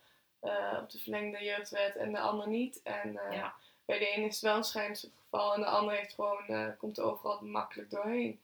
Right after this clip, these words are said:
Speaker 2: Ja.
Speaker 1: En, eh, ik denk, eh, in ieder geval als, eh, ja, dat je het strak moet trekken. Maar in ieder geval wel, ja, s-, zei net, de leeftijdsgrenzen moeten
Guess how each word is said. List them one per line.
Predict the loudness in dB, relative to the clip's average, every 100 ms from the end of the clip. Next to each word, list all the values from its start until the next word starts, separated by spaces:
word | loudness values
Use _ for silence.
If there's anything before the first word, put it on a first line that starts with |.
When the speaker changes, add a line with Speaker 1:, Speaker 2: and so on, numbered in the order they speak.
| -4
Speaker 2:
Ja. | -2 -2 -4 -16 _ _ _ -4
Speaker 1:
En, | -2 -2 -2
eh, | 0 0 0 -2
ik | -4 -2
denk, | 2 2 2 -4
eh, | -6 -4 -6 -10 -10
in | -2 0
ieder | 0 0
geval | 0 2 2 0
als, | -2 -4 -6
eh, | -6 -6 -8 -12 _ _ _ _ _ _ _ _ _
ja, | 0 2
dat | 0
je | -4
het | -4 0
strak | 2 2
moet | 0
trekken. | -6 -4 -2
Maar | 0
in |
ieder | 0 0
geval | 2 4
wel, | 6 4 0 0
ja, | 2 2
s-, | 0 -6 -8
zei | -6 -2 0
net, | 0 -2 -8
de | -4
leeftijdsgrenzen | 4 6 6 4 2 0 0 0
moeten | -2 -2 0 0